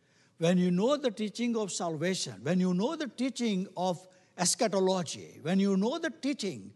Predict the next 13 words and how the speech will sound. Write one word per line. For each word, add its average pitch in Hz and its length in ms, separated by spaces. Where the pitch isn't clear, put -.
of 180 160
sanctification, 202 1120
you 196 120
can 165 220
discern 170 680
right 143 280
from 147 220
wrong. 113 300
You 117 200
discern 202 420
right 151 300
from 170 240
wrong. - 120